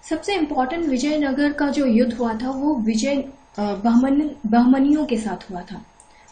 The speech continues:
बहमनी सल्तनत की अपने पड़ोसी विजयनगर के हिंदू राज्य से लगातार अनबन चलती रही। विजयनगर राज्य उस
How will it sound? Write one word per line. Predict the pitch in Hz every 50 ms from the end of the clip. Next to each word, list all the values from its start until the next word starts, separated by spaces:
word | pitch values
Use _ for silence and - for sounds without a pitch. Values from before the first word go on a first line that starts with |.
| - 214 220
बहमनी | 254 254 262 294 294 311 339 370 381
सल्तनत | - - 269 254 247 240 - 277 262 269 294 - - - - - -
की | 285 285
अपने | 302 - - 226 220 - 254 254 277 294 294 302 311 311 - _ -
पड़ोसी | 247 240 240 240 240 - 339 330
विजयनगर | 285 254 226 240 285 294 277 254 254 254 254
के | 254 - 269
हिंदू | 254 214 240 240 240 285 294
राज्य | 269 240 220 220 214 240
से | 233 - 226 220 220 220 220 - - - - _ - 226
लगातार | 233 233 233 240 247 240 262 262 285 294 - -
अनबन | 226 220 220 233 247 254
चलती | 233 233 214 196 196 208 196
रही। | 196 190 190 202 220 - - - _ _ _ _ -
विजयनगर | 240 262 269 330 359 359 339 320 320 320 330 311
राज्य | 269 247 240 247 262 254 - 294 294 -
उस | - 294 294 -